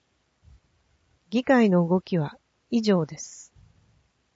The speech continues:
議会の情報をもっと詳しくと、四つの二次元コードが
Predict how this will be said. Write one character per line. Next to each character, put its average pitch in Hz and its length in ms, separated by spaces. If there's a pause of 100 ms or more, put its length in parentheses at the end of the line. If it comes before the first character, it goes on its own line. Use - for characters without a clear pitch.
(1120)
議 254 160
会 254 240
の 190 100
情 190 260
報 196 300
を 180 240 (220)
も 208 140
っ 262 40 (100)
と 190 120
詳 202 260
し - 140
く - 240 (460)
と、 208 200 (340)
四 208 140
つ - 240
の 262 300
二 214 120
次 226 120
元 262 200
コ 262 220
ー - 20
ド 185 140
が 151 160